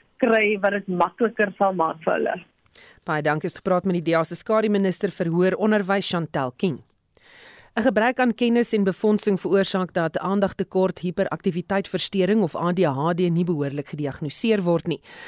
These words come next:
Speaker 2: Sowat een uit elke twintig kinders ly aan A D H D en sowat een miljoen volwassenes in Suid-Afrika ly daaraan.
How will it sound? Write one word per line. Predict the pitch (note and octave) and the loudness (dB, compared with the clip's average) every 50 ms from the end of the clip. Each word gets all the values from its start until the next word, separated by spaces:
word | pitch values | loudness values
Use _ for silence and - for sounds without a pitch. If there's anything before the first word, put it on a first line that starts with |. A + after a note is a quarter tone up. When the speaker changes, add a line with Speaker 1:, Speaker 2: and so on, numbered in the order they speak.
| - - - | -18 -14 -4
Speaker 2:
Sowat | - - B3 A3 A#3+ - - | 0 0 2 2 0 0 2
een | C4 B3+ B3+ | 2 2 2
uit | B3+ B3+ - | 2 2 2
elke | - G#3+ G#3+ - A3+ - | 0 0 0 0 -4 -2
twintig | - G#3+ G#3+ G#3 - G#3 - - | 2 0 2 2 2 0 -2 0
kinders | - G#3+ G#3 G#3 F#3+ - | 0 0 2 0 0 0
ly | G3 F#3+ F#3+ G3+ | -2 0 0 2
aan | G3 F#3 F3+ | 2 0 0
A | - F3+ F#3 | 0 -2 0
D | F3 F#3+ F#3+ | 2 2 2
H | E3 C#3+ D#3 D#3+ E3 D#3+ | 2 0 0 -2 -2 0
D | F#3+ | 2
en | G#3 G#3 F#3 E3+ | 2 2 0 0
sowat | - - F#3+ E3 F3+ - - | 0 -2 -2 -2 -2 -4 0
een | G#3 A#3+ A#3 A3+ | 0 2 4 4
miljoen | G#3+ G#3 E3 F3 F3 | 2 2 2 0 -2
volwassenes | D#3+ - F#3+ E3 B2+ - D3 E3+ - - A#3 G#3+ F3+ C#3 - - B2+ | 0 -2 -4 -4 -2 -4 -4 -4 0 2 2 2 2 0 -2 -6 -6
in | D#3 D3+ | -6 -4
Suid-Afrika | - E3 D#3+ - C#3+ D3 C#3 - C#3+ C3 - C3 A#2+ | -4 -4 -4 -4 -6 -8 -6 -8 -10 -6 -6 -6 -4
ly | A#2+ A#2 A#2 | -4 -4 -4
daaraan. | B2 A#2+ - G#2 C#3 F#3+ | -4 -2 -2 0 -2 -2